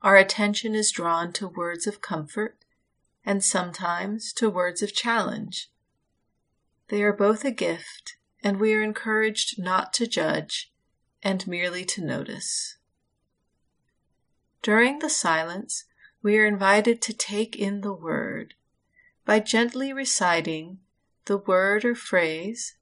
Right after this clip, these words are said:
that has captured our attention over and over, or keeping our attention focused on the image.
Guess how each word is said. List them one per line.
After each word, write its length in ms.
that 100
has 160
captured 580
our 160
attention 800
over 640
and 200
over, 540
or 460
keeping 460
our 180
attention 580
focused 540
on 180
the 160
image. 680